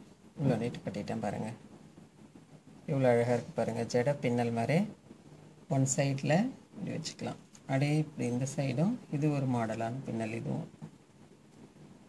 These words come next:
அழகா இருக்கு. என்னோட செக்மெண்ட்ல உங்களுக்கு நானு ரெண்டு சைடுல கட்டுற மாதிரி சொல்லியிருக்கேன். இது ஒரே சைடு அழகா இருக்கு பாருங்க.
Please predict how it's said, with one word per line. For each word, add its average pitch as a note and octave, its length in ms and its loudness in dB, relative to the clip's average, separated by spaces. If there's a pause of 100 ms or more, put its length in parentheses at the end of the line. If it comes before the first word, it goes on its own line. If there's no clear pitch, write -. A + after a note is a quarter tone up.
அழகா B2+ 260 0
இருக்கு. - 260 -4
என்னோட D3+ 280 6
செக்மெண்ட்ல E3+ 420 2
உங்களுக்கு C#3+ 340 2
நானு C#3 240 4 (220)
ரெண்டு C#3 260 4
சைடுல D#3 400 4
கட்டுற C3+ 340 -2
மாதிரி C3 260 0 (360)
சொல்லியிருக்கேன். C3+ 600 2 (500)
இது C#3+ 180 0
ஒரே D3+ 220 6
சைடு - 360 0 (720)
அழகா B2+ 260 2
இருக்கு - 200 -6
பாருங்க. C#3 320 -6